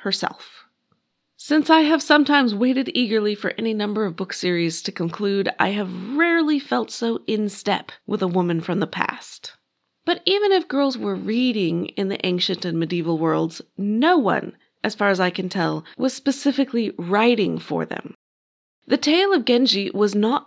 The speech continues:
written with girls or children in mind, and for the most part, neither was anything else. Children's literature was not a genre, except for the occasional student's manual,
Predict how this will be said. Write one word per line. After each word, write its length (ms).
written 300
with 160
girls 400
or 160
children 440
in 180
mind, 440
and 140
for 100
the 80
most 240
part, 220
neither 220
was 160
anything 340
else. 400
Children's 480
literature 540
was 240
not 160
a 60
genre, 560
except 260
for 160
the 140
occasional 500
student's 540
manual, 640